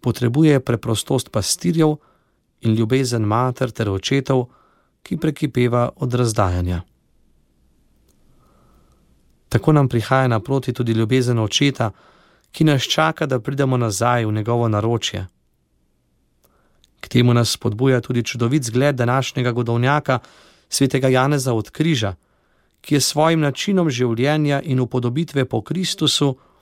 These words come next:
dobil naziv mistični učitelj. Tudi mi se lahko približamo Gospodu. Ni treba nujno preko mističnih spoznanj ali darov,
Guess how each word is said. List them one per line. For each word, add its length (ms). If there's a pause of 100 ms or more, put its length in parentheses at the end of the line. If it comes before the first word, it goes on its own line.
(220)
dobil 360
naziv 460 (100)
mistični 680
učitelj. 460 (1800)
Tudi 220
mi 280 (260)
se 200
lahko 300
približamo 580
Gospodu. 600 (1500)
Ni 100
treba 340
nujno 320
preko 280
mističnih 600
spoznanj 540
ali 240
darov, 380